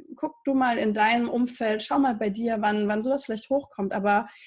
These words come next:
da ist es einfach so für mich gerade so exemplarisch in letzter Zeit immer wieder klar geworden, wann so diese Angst hochkommt,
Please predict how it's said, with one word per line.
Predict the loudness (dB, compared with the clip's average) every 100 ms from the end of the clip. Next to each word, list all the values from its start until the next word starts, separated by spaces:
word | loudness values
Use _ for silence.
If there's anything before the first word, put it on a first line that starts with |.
| -20 -4
da | 0
ist | 2
es | 2 0
einfach | -2 -2
so | -4
für | -4 -2
mich | 0 -2
gerade | -4 -4
so | -2
exemplarisch | -4 -4 -6 -4 -2 -2 -2 -4
in |
letzter | -4 -4 -8
Zeit | -6 -6
immer | -2 -2
wieder | -4 -8
klar | -8 -6 -4
geworden, | -4 -6 -4 -2 -4 -6 _ _ _ _ _ _ _ -20 -20 -20 -20 _
wann | 2 4
so | 2
diese | 0 -2 0
Angst | 0 -2 -4 -4
hochkommt, | -4 -4 -6 -4 -4 -6 -10